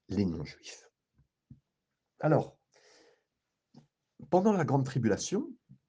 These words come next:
ces nations, les non-juifs, sont, vont se trouver en, dans cette grande tribulation parce qu'ils ont, se sont révoltés contre Dieu, n'ont pas voulu Christ et ont rejeté le Christ. Et c'est pour ça que la grande colère, entre guillemets, la grande tribulation va tomber sur eux.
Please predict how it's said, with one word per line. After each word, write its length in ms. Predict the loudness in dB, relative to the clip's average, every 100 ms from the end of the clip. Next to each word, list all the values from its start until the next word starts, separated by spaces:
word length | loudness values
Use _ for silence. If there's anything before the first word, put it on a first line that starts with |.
| _ _ _ _ _ _ _ _ _ _ _ _ -18 -6
ces 200 | -6 -4
nations, 540 | -4 -4 0 -2 -2
les 180 | -8 -6
non-juifs, 640 | -2 0 2 0 -2 -12 _ _ _ _ _ _ _ _ -8
sont, 280 | -6 -4
vont 140 | -2 -4
se 60 |
trouver 200 | -2 -4
en, 60 | -2
dans 180 | -2 -2
cette 180 | -2 -4
grande 220 | -6 -4
tribulation 360 | -4 -2 -2
parce 180 | -4 -4
qu'ils 280 | -2 -2 0
ont, 140 | -2 -4 -16 -20 -20 _
se 60 | -6
sont 220 | -4 -4
révoltés 520 | 0 2 4 2 -2
contre 280 | -6 -10 -10
Dieu, 280 | -10 -10 -12 _ _ _ _ _ _ _ _ _ -14
n'ont 140 | -10 -2
pas 120 | 0
voulu 220 | 0 -2
Christ 380 | 0 0 0 -2
et 40 |
ont 120 | -4
rejeté 340 | 0 0 0 -8
le 80 | -10
Christ. 420 | -8 -8 -8 -20 _ _ -12
Et 80 |
c'est 140 | -8 -8
pour 160 | -6
ça 120 | -4 -4
que 120 | -6
la 60 |
grande 280 | 0 0 0
colère, 320 | -2 0 0
entre 180 | -2 -10
guillemets, 300 | -10 -8 -10 -10
la 60 | -14
grande 240 | -10 -10
tribulation 460 | -8 -10 -8 -6 -6
va 100 | -4
tomber 240 | -2 -2
sur 260 | -2 -8
eux. 80 | -14